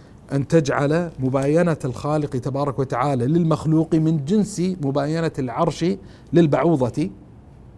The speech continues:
ذكرنا هذا. فنفس الإيراد قد يورى عليك هنا، أن كيف تزعم أن المباينة الواقعة بين الله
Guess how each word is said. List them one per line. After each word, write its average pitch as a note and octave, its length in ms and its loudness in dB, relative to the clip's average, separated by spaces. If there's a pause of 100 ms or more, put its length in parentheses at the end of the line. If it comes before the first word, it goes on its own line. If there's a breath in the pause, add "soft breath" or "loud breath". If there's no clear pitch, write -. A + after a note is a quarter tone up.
(500)
ذكرنا C3+ 480 0
هذا. C3 200 -4 (640 loud breath)
فنفس E3+ 520 2
الإيراد F3 320 2
قد D3 180 -2
يورى E3 220 2
عليك D3 320 -2
هنا، E3 260 -4
أن D#3+ 220 0
كيف F#3+ 280 2
تزعم E3 720 0 (500)
أن C#3+ 240 -2
المباينة C#3+ 920 -2
الواقعة B2 640 -2
بين D3+ 480 0 (640 loud breath)
الله C#3+ 340 2